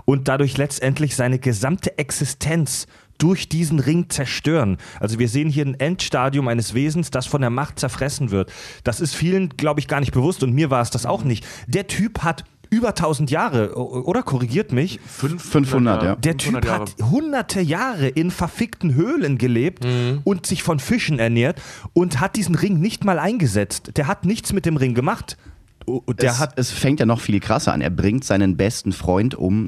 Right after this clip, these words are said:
Speaker 3: nur um diesen
Speaker 1: Ja.
Speaker 3: Ring zu erhalten.
Speaker 4: Mhm.
Speaker 2: Ja.
Speaker 4: Und das ist halt krass, weil der Ring halt auch so, überleg mal, wie lange Frodo den hat, bis er wirklich von ihm halt eingenommen wurde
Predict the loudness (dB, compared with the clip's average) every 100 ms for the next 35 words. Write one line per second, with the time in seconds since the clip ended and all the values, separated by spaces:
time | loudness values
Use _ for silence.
0 | 4 4 4 2 2 2 2 2 2 4
1 | 2 2 0 2 0 -2 -4 -2 0 -2
2 | -4 -10 -6 -2 -2 0 -2 -2 0 0
3 | 2 0 2 0 0 0 0 0 0 0
4 | -2 -2 0 0 0 0 2 2 0 -2
5 | -2 0 0 0 0 -2 -2 0 2 0
6 | -2 -4 -4 -4 -8 -4 -2 -2 0 0
7 | -2 0 2 2 0 2 2 0